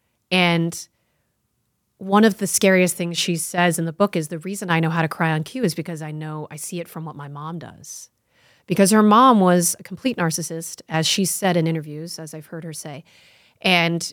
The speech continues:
she would turn it on in order to manipulate her father and all of the, all of the people. And the things that she did about her cancer treatments, where she would basically make them stage rehearse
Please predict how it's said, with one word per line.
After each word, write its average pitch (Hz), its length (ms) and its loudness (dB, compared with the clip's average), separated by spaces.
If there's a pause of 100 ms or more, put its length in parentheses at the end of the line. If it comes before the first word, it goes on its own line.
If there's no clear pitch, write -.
she 175 420 -4
would 170 220 -12
turn 165 220 -10
it 156 100 0
on 175 400 6
in 165 140 -8
order 156 160 -10
to - 140 -14
manipulate 160 520 -12 (220)
her 139 120 -20
father 214 720 4
and 147 420 -6 (400)
all 180 180 2
of 165 80 -2
the, 165 100 -8 (160)
all 165 160 -10
of 165 80 -14
the 160 80 -16
people. 151 500 -16 (840)
And 196 100 -2
the 175 60 -6
things 185 240 0
that 180 140 -4
she 196 160 -4
did 170 300 -8
about 160 240 -2
her 160 80 -8
cancer 170 320 -14
treatments, 160 500 -14 (480)
where 175 100 -8
she 175 180 -2
would 175 160 -2
basically 170 720 -10 (400)
make 175 220 -6
them 165 340 -2 (360)
stage 190 640 0
rehearse 170 680 0